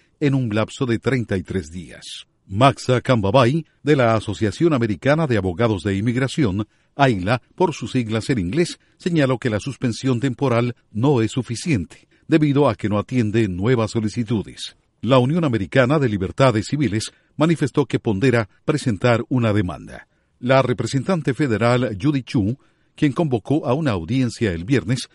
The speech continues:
para abordar el tema, dijo que el gobierno federal necesita revertir la decisión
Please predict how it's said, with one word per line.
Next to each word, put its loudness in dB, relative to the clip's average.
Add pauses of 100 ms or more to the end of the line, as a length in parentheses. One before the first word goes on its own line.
(120)
para -2
abordar -2
el -4
tema, 2 (180)
dijo 0
que 2
el 0
gobierno -2
federal 0 (200)
necesita -2
revertir -2
la 2
decisión -2